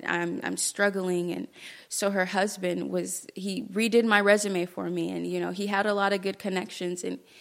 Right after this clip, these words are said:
he connected me with the job that I have now.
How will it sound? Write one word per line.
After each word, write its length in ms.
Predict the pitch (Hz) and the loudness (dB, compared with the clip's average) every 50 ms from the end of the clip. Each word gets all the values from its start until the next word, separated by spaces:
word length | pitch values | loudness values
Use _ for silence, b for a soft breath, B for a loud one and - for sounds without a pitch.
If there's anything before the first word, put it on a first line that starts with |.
| B B B | B B B
he 140 | - 233 208 | -4 -4 -2
connected 480 | - 220 196 190 175 185 - 196 180 | -2 0 0 0 0 0 -2 -6 -2
me 100 | 180 180 | -2 0
with 140 | 175 175 180 | 0 0 -2
the 80 | - 185 | -4 -6
job 300 | 180 185 175 180 190 - | -2 -2 -2 -2 0 -2
that 120 | 202 196 | -4 -4
I 60 | 190 | -2
have 220 | 190 190 190 190 202 | -2 -2 -4 -2 -2
now. 440 | 202 202 214 240 247 208 180 180 | -2 -2 -2 -2 -2 -2 -4 -4